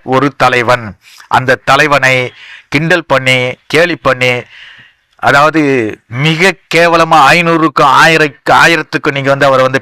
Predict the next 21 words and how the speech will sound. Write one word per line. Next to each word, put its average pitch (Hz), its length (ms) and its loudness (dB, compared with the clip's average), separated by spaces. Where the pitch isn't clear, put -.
பேசுறீங்க, 127 400 -2
நிறுத்திக்கிங்க. 135 540 -4
அவரை 123 240 -2
புரிஞ்சுக்கிட்டு, 170 560 -2
அவரை 127 220 0
தெரிஞ்சுக்கிட்டு, 165 560 -2
அவரோட 127 240 2
நடவடிக்கை 151 560 0
என்ன, 135 140 0
அவரோட 123 200 0
என்ன 175 120 0
சூழல்ல 151 440 0
பேசுறாரு, 151 500 0
எதை 185 160 0
எடுத்து 160 220 -4
பேசுறாரு, 143 420 0
எந்த 165 160 -4
கேள்விக்கு 156 380 -2
என்ன 156 220 -2
பதில் 147 220 -2
சொல்றாருங்கிறத 131 580 0